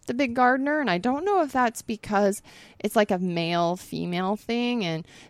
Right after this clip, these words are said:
because he hunts, they think maybe I'm the gardener, but truthfully, Ryan is the ultimate gardener.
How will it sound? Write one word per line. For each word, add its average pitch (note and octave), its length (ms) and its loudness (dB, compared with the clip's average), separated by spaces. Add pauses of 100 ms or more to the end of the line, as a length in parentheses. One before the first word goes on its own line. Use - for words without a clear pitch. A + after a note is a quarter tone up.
because F#3 380 0
he F#3+ 220 -4
hunts, G3+ 640 -2
they F#3+ 160 -2
think F3+ 280 -6
maybe E3+ 300 -4
I'm F3+ 180 -2
the F3+ 120 -4
gardener, E3+ 520 -2
but - 240 -8
truthfully, A3 600 -4
Ryan F#3+ 640 0 (100)
is F3 420 -4 (320)
the - 160 -4
ultimate F3 580 0 (140)
gardener. D#3 580 -4